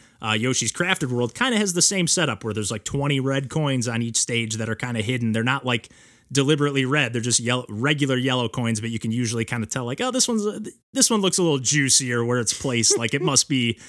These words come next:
this, this must be one of the hidden ones." And then, uh, you have a health bar that, like, goes up. You start at ten, I think, and you can get it up to twenty throughout the stage. So you can't really, you can die, actually, but, like,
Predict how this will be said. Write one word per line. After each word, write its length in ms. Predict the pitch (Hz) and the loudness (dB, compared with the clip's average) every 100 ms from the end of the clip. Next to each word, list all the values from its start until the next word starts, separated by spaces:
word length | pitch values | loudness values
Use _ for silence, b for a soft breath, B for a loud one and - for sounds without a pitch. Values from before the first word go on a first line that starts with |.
| B B B B | B B B B
this, 180 | 180 175 | 4 4
this 240 | 196 185 | 4 2
must 200 | 160 139 | 2 2
be 100 | 151 | 2
one 160 | 123 120 | 2 0
of 40 | |
the 60 | 113 | 0
hidden 280 | 120 113 104 | 0 0 0
ones." 300 | 104 101 110 | 0 0 0
And 120 | 113 | 0
then, 280 | 117 117 117 | 0 -2 -2
uh, 280 | 113 107 107 | -2 0 -2
you 140 | 110 | 0
have 120 | 117 107 | -2 0
a 60 | |
health 340 | 101 190 190 - | 0 0 0 0
bar 260 | 131 120 | 0 2
that, 160 | 117 127 | 0 -2
like, 140 | 123 | -2
goes 260 | 113 131 120 123 | 0 2 0 -2
up. 140 | 135 | -4
You 80 | 147 | -2
start 220 | 131 233 | -2 0
at 140 | 233 - | -2 -2
ten, 340 | - 185 180 | 0 2 2
I 100 | 117 | 0
think, 300 | 113 123 110 | -4 -4 -6
and 100 | 120 | -4
you 60 | 113 | -4
can 160 | 131 | -4
get 160 | 117 143 | 0 -2
it 100 | 139 - | -2 -6
up 220 | 147 - | -8 -4
to 80 | 117 | -4
twenty 580 | - 139 131 156 190 208 B B B | -4 -4 -2 -2 -2 -6 B B B
throughout 280 | - 139 139 | -2 0 2
the 60 | 127 | 0
stage. 380 | - 135 151 | 0 0 0
So 100 | 143 | 0
you 80 | 170 | -2
can't 260 | - 254 226 | 0 0 0
really, 260 | 202 202 | -2 0
you 300 | 190 160 143 180 | 0 0 0 2
can 260 | 269 220 | 2 2
die, 260 | 135 123 104 | 2 2 0
actually, 380 | 101 104 107 104 | -2 -6 -6 -6
but, 140 | 117 | -4
like, 240 | 127 117 | -4 -4